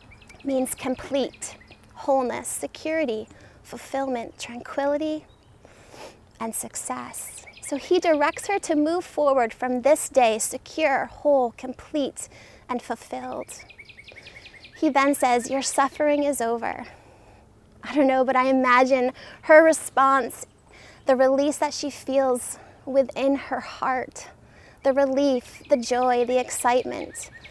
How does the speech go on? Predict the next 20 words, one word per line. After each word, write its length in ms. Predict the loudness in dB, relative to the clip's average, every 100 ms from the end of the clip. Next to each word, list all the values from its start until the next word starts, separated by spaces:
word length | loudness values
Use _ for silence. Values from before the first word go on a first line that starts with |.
| -20 -20 -20 -18 -14 -14 -12
I 140 | -6 -6
can 260 | -4 -2 2
only 240 | 4 4
imagine 680 | 4 2 0 -2 -2 -6 -10 -16 -20 -20 -20 -20 -18
how 220 | -12 -8
excited 540 | -6 -6 0 2 2
she 140 | 0 -8
must 260 | -8 -10
have 100 | -12
felt. 520 | -8 -6 -6 -8 -14 -16 -18 -18 -18 -18 -18 -18 -18 -18 -12
Jesus, 760 | -2 0 0 -2 -6 -8 -10 -14 -18 -20 -20 -16 -10
the 80 | -6
Son 300 | 0 0 0
of 160 | -2
God, 420 | -2 -2 -2 -4
recognized 720 | -2 -2 -2 -4 -4 -4 -6 -6
her 140 | -6 -4
as 220 | -8 -6
his 200 | -6 -6
own 440 | -6 -6 -6 -8